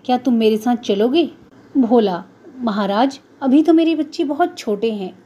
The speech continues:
उन्हें छोड़कर मैं कैसे जा सकता हूँ? अगर वो बड़े हो जाएं और उनका शादी ब्याह हो जाए तो मैं आपके साथ अवश्य चलूँगा।" महात्मा जी, "ठीक है, मैं तुम्हें दस साल के बाद लेने आऊँगा।"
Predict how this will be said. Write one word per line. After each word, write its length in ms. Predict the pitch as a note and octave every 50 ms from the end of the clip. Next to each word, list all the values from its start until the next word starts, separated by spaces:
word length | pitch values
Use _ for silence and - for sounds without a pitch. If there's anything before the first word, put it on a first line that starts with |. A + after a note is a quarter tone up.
| _
उन्हें 200 | C#4+ C#4 C#4 E4+ E4+
छोड़कर 480 | - - A3 G3 F#3 F3+ F#3+ F#3 F3+ - _ C4
मैं 180 | C#4 D#4 D4+
कैसे 340 | - - C4+ C4 C4+ F4+ F4
जा 160 | - A#3 G3+ F#3
सकता 320 | F#3+ G3+ - - - F#3
हूँ? 280 | F3 E3+ F#3 E3 D#3 - - _ - _ _ _ - - - - - _ - - - -
अगर 300 | - C#4+ C4 C4+ E4+ E4
वो 120 | D#4+ F4 F4
बड़े 260 | A3+ G#3+ G#3 A3+ C4
हो 160 | B3+ C4+ D4+
जाएं 280 | C4+ E4 E4+ E4 C#4+ C4+ C4+ -
और 80 | D4 D4+
उनका 220 | D#4 C#4+ C#4+ E4
शादी 380 | D#4+ - - A#3+ G#3+ G3+ A#3 C4+
ब्याह 180 | C4 D4 D4 C4
हो 100 | B3+ A#3
जाए 240 | A3 C4+ D#4+ D#4+ - - _ -
तो 60 | D4+
मैं 120 | D4+ E4
आपके 260 | D4+ C4 B3 - B3+
साथ 160 | A#3+ - D#4 D#4 - -
अवश्य 320 | C4+ C#4+ D#4 D4+ D4+ - C#4
चलूँगा।" 500 | - A#3 G3 F3+ F3 F3+ E3 D#3+ D#3 - - - - - - - - - - - - - -
महात्मा 500 | B3 A#3+ A3 A#3+ C4 B3 - A#3+ A3 G3+
जी, 220 | F3 E3 E3+ E3+ F3+ - - - - - -
"ठीक 300 | - - E4 F#4 F4 F4+
है, 260 | - G#3+ F3+ E3 E3 - - - _ _ _ _ _ _ _ A#3+
मैं 180 | B3+ C#4+ D#4
तुम्हें 380 | D4+ - A3+ A3 C4 F4 D#4 A3
दस 160 | G#3 G#3+ G#3+
साल 300 | G#3+ - - G#3+ G3+ G3+
के 140 | G3+ A3+ G#3
बाद 240 | G3+ B3 D#4 D#4 C#4
लेने 300 | A3 G3+ F#3+ G#3+ C#4+ D#4+
आऊँगा।" 500 | C#4 G#3+ F#3+ F#3 F3+ F3 E3+ E3+ D#3+